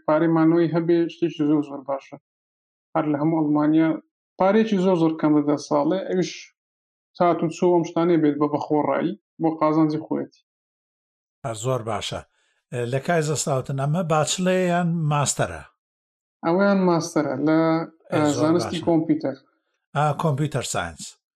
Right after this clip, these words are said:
Speaker 2: دەسە
Speaker 1: بەڵێ.
Speaker 2: خۆش بێ، هەر بە ئەڵمانی و ئینگلیزیەکەش لە پاڵی ئازانی، یعنی، ئەبی بە جۆت سایت.
Speaker 1: بەڵێ،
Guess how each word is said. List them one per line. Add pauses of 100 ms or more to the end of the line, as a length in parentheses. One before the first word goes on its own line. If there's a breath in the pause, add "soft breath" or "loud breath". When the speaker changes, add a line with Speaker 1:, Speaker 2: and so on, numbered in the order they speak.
(300)
Speaker 2:
دەسە
Speaker 1:
بەڵێ.
Speaker 2:
خۆش
بێ،
هەر
بە
ئەڵمانی
و
ئینگلیزیەکەش
لە
پاڵی
ئازانی،
یعنی،
ئەبی
بە
جۆت
سایت. (920)
Speaker 1:
بەڵێ،